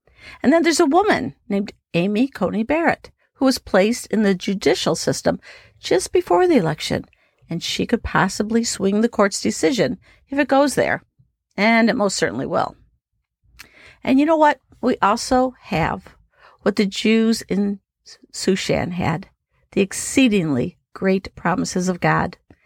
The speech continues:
In Psalm ninety-one, verses seven and eight, he said, "A thousand shall fall at thy side, and ten thousand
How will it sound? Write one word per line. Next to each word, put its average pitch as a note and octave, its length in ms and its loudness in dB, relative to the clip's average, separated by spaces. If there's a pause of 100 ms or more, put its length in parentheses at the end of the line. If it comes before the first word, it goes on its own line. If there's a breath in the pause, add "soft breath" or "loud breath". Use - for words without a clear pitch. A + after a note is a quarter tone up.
(380 loud breath)
In C#4 80 -4
Psalm A#3+ 300 4
ninety-one, B3 640 2
verses F#3 320 -8
seven F3+ 240 -4
and G#3 200 -4
eight, A#3 360 -6 (240)
he - 320 -16
said, F3 420 -4 (380 soft breath)
"A - 60 -16
thousand G3+ 680 0
shall F#3 140 -6
fall E3+ 180 -4
at F#3 80 -6
thy F#3 140 0
side, G3 460 0 (260)
and F3+ 180 -8
ten G#3 300 -2
thousand F3 460 -2